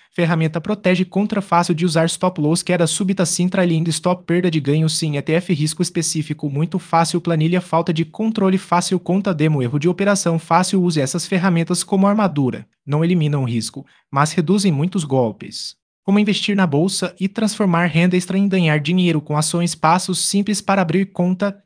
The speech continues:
estudar empresas e começar um. Escolha uma corretora confiável, compare taxas, plataforma e atendimento. Prefira quem ofereça a conta demo se estiver começando. Dois.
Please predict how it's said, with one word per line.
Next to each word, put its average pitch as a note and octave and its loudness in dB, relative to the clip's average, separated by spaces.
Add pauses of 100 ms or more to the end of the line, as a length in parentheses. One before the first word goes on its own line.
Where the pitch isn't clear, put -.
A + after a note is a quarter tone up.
estudar D#3+ 0
empresas F3+ 0
e G3+ -6
começar D#3+ -2
um. A2+ -8 (320)
Escolha F#3 0
uma F3+ 0
corretora E3 -2
confiável, D#3 -2
compare G3+ 0
taxas, C3+ -2
plataforma E3 -2
e F3+ -2
atendimento. F3 -2 (360)
Prefira F3 4
quem E3+ 2
ofereça F#3 4
a - -2
conta E3 2
demo D#3 4
se F#3+ 2
estiver F3 4
começando. C3+ 0 (400)
Dois. C#3+ 4